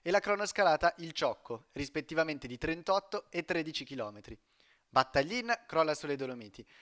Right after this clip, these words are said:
mentre Bertoglio mantiene quarantuno secondi sullo scalatore spagnolo. Nella tappa finale Galdos si gioca il tutto per tutto. A undici chilometri dalla vetta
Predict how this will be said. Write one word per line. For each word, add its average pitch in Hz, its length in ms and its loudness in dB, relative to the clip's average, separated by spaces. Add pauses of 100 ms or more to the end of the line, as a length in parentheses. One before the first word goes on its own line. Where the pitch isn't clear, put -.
(140)
mentre 143 320 -2
Bertoglio 143 720 2
mantiene 160 500 -2
quarantuno 151 520 4
secondi 143 400 -4
sullo 147 200 -4
scalatore 151 460 2
spagnolo. 143 520 -4 (340)
Nella 143 220 2
tappa 165 280 4
finale 131 460 -2
Galdos 143 560 2
si - 180 -10
gioca 190 240 0
il 180 80 -2
tutto 202 240 -6
per 170 200 -2
tutto. 123 420 -12 (300)
A 127 240 6
undici 202 380 -4
chilometri 147 460 2
dalla 139 220 4
vetta 139 420 0